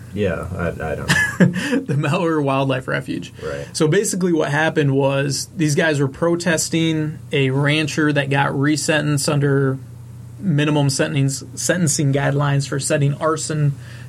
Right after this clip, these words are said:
Speaker 2: to public federal land, allegedly to cover up poaching. So they were protesting these guys at Hammonds who had been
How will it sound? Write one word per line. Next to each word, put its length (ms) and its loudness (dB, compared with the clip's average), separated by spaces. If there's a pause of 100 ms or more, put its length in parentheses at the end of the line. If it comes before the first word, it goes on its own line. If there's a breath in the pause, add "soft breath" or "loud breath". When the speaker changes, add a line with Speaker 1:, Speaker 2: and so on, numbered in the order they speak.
(100)
Speaker 2:
to 420 2
public 380 2
federal 360 2
land, 640 2 (520 loud breath)
allegedly 640 2
to 160 -4
cover 420 0
up 240 0
poaching. 480 0 (500 loud breath)
So 140 2
they 120 4
were 120 4
protesting 1080 2 (400)
these 220 4
guys 280 4
at 100 -4
Hammonds 520 4
who 140 4
had 160 2
been 420 4